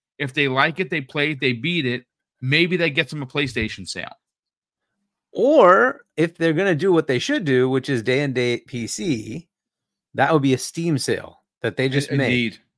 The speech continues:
Speaker 2: when it
Speaker 1: Yes.
Speaker 2: comes out at full price, right? Um, no reason to not take it. Like, why not? Right? This is kind of the thing, the calculus they now have, right?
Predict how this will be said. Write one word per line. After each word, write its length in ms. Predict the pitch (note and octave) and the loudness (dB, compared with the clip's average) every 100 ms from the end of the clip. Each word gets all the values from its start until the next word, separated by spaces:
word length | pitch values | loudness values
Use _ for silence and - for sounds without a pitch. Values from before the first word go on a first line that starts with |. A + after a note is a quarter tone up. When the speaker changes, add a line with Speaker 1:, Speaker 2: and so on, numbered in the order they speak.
| - | -8
Speaker 2:
when 320 | A2+ A2 C3+ | -2 2 2
it 40 | |
Speaker 1:
Yes. 100 | D3+ | 2
Speaker 2:
comes 220 | D#3 D3+ C3+ | 0 2 4
out 200 | C#3 B2 | 4 4
at 200 | A2 - | -2 0
full 180 | E3 | 0
price, 500 | D3+ C3+ - - - A2 | 0 -2 -4 -12 -14 -4
right? 360 | B2+ F3 - _ - - - _ A#2+ | 0 0 -2 _ -20 -20 -20 _ -4
Um, 440 | A#2 A#2 A2 A2 _ _ | 0 0 0 -4 _ _
no 260 | G#2 G2+ A2 | -10 -4 -2
reason 340 | C3 C3+ E3 | 0 0 -2
to 80 | C#3 | -2
not 180 | D3 C#3 | -2 -2
take 220 | C#3 C3+ | -2 -2
it. 140 | G2+ - | -4 -4
Like, 140 | A#2 | -8
why 240 | G#2 A2+ B2 | -2 0 0
not? 320 | C3+ G2 - - | 0 -2 -10 -4
Right? 220 | A#2+ C3 | -2 0
This 200 | D3 D3+ | 0 0
is 160 | E3 - | -4 -6
kind 240 | - D3+ | 0 2
of 80 | D3+ | 2
the 60 | C3 | 2
thing, 180 | D3 | 0
the 80 | C3 | 0
calculus 440 | - C#3 C#3+ D3 C#3 | 2 0 2 -2 0
they 100 | B2+ | 0
now 140 | C3 | 2
have, 340 | A#2+ C#3 F#2+ G2 | 2 2 0 0
right? 280 | A2 C#3+ | -2 -2